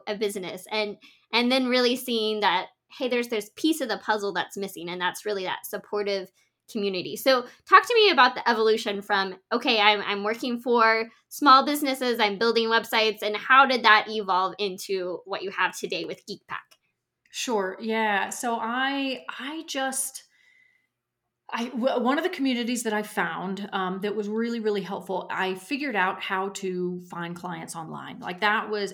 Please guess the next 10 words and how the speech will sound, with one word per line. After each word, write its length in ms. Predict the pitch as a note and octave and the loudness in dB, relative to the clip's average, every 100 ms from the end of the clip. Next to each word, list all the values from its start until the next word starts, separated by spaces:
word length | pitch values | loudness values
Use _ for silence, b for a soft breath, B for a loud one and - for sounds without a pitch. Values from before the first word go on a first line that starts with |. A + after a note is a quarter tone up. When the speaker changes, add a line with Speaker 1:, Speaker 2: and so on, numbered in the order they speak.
| - | -8
Speaker 2:
and, 180 | A#3+ - | -8 -6
and 240 | B3 A3 - | -6 -4 -4
I 80 | A3 | -2
mean, 180 | G#3 | -2
to 80 | G3+ | -4
be 100 | A#3+ | -4
honest, 340 | A3 F#3 F3 - | -2 -4 -8 -8
there's 180 | G3 | -6
no 640 | A3 G#3 G3 F#3 F3+ F3 F3+ _ _ _ | -4 -2 -2 0 0 -2 -6 _ _ _
magic, 800 | F3+ F#3+ F#3+ F3+ F3+ F3+ F3 - | -8 -6 -2 -2 -2 -4 -6 -14